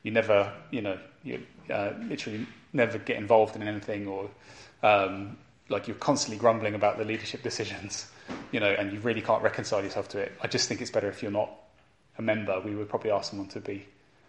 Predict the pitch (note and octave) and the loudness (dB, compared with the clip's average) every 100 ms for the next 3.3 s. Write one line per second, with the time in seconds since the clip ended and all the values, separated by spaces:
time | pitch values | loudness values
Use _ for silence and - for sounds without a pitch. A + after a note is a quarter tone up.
0 | _ _ - G#2 G#2 G2 - D3+ E3+ C3 | _ _ -10 -4 0 0 0 2 4 4
1 | B2+ C3 C#3+ - A#2 G#2 G#2 G2+ A#2 - | 4 2 2 4 6 4 2 -4 -4 -2
2 | A#2+ A2 G#2+ G2+ G#2 - G#2 G#2+ - A#2 | -4 -2 -4 -6 -8 -8 -8 -8 -10 -12
3 | - - | -12 -20